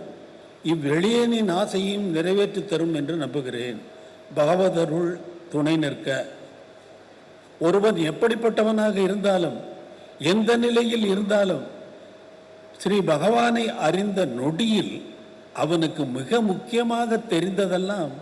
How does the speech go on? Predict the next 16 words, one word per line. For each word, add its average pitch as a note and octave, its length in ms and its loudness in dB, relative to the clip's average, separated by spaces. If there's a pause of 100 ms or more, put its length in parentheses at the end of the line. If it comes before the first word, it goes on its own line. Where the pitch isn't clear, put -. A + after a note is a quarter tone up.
(500)
அதன் C3+ 320 -2
முக்கியத்துவத்தை D#3+ 920 0
இழந்துவிடும். A#2+ 580 -6 (800)
இது D#3+ 160 2
நான் D3 260 0
தனியா E3 300 0
எழுதி C#3+ 300 0
வச்சது. A2 380 -8 (1600)
ஸ்ரீ F#3 180 4
பகவான் F#3 640 2 (800)
தனியாக G#3 560 4
என்ன F3+ 440 2
உபதேசம் G#3 500 2
செய்தார் F#3+ 380 2
என்று F3 300 0
கேட்காதே. C#3+ 600 0